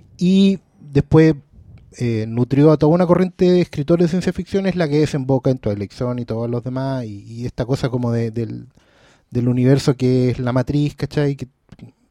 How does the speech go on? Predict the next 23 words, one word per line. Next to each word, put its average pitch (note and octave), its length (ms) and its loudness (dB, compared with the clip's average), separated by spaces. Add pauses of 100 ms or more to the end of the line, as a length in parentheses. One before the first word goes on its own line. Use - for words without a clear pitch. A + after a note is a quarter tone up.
(140)
todas F3 160 4
estas E3+ 220 2
realidades E3 500 4
que - 100 -4
no D3+ 100 0
son D3+ 200 0
tales, F#2+ 320 -6 (120)
¿cachai? B2+ 200 -6
Que C3 80 -4
son C3 140 0
solo, D#3 500 6
solo D3+ 480 2
fruto D3 320 -2
de C#3 100 0
la C3+ 120 -4
percepción. - 440 -8 (1700)
Entonces, E3 400 2 (100)
cuando D3 280 4
te D3+ 100 2
metís D#3 260 0
con A3 140 4
el A3 80 2
lenguaje, G#3 600 2